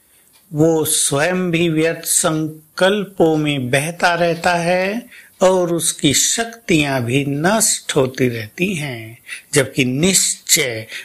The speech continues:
मनुष्य को बल प्रदान करता है। तो पहला निश्चय होना चाहिए स्वयं में, और फिर निश्चय होना चाहिए अपने प्राणेश्वर प्यारे बाबा में।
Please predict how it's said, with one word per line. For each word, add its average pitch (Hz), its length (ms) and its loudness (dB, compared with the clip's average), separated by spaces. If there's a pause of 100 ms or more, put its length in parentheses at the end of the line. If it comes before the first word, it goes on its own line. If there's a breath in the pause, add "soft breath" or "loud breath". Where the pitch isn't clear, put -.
(120)
मनुष्य 202 520 0
को 175 200 4
बल 160 460 0
प्रदान 127 580 -2
करता 127 460 0
है। 120 440 -4 (480 loud breath)
तो 170 80 2
पहला 214 440 2
निश्चय 180 560 0
होना 156 380 0
चाहिए 151 580 0
स्वयं 180 560 0
में, 113 600 -6 (520 loud breath)
और 233 100 4
फिर 240 200 0
निश्चय 220 540 0
होना 196 400 0
चाहिए 180 640 0
अपने 156 380 -2
प्राणेश्वर 151 1300 -2 (160)
प्यारे 135 420 0
बाबा 131 580 -4
में। 127 280 -8